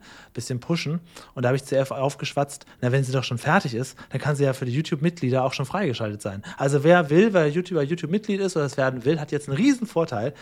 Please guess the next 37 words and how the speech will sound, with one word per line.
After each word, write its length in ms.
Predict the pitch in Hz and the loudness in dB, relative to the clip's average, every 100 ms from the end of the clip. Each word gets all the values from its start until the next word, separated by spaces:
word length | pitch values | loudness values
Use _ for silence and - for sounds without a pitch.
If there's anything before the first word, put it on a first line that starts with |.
| - | -12
Er 80 | - | -8
kann 140 | 127 156 | -4 -2
nämlich 200 | 147 - | -4 -2
eine 320 | 190 233 202 | 2 4 4
Woche 220 | 180 165 | 0 -2
vorher 280 | - 143 143 | -2 2 2
unsere 280 | 135 135 123 | 0 -4 -4
Spezialfolge 880 | 123 120 131 156 180 151 143 139 135 | -6 -4 0 0 0 0 0 0 -4
sehen, 600 | 113 117 175 233 156 196 - - | -12 2 4 6 4 2 -2 -8
denn 100 | 139 | -4
sie 80 | 147 | -4
ist 140 | 165 | -4
eine 120 | 170 139 | -4 -2
Videofolge 680 | 190 151 127 - 113 123 | 2 4 2 0 -2 -2
und 100 | 135 | 0
wir 80 | 135 | 0
erzählen 340 | 135 - 160 151 | 0 0 -2 0
da 120 | 127 | 2
Sachen. 320 | 139 147 170 - - - | 2 2 0 -4 -14 -4
Der 80 | 135 | 0
Michael 280 | 165 175 147 | 2 4 2
hat 140 | 147 | 2
uns 140 | 143 151 | 0 -2
ja 80 | |
vor 160 | - 135 | -2 -2
kurzem 340 | 156 156 - | -2 -2 -2
hier 200 | 143 131 - - | 0 0 -4 -8
Fragen 320 | - 143 160 | 0 2 2
gestellt, 340 | 131 139 135 | 0 0 -2
wo 40 | 135 | 0
wir 60 | |
ein 60 | 131 | -2
bisschen 200 | 123 127 | -4 -4
schweißnasse 640 | - 135 131 123 131 120 - - | 0 0 0 -2 -2 -4 -6 -6
Hände 240 | 175 175 120 | 2 2 2
gekriegt 380 | 113 120 - | 0 -6 -6
haben. 240 | 107 107 | -4 -4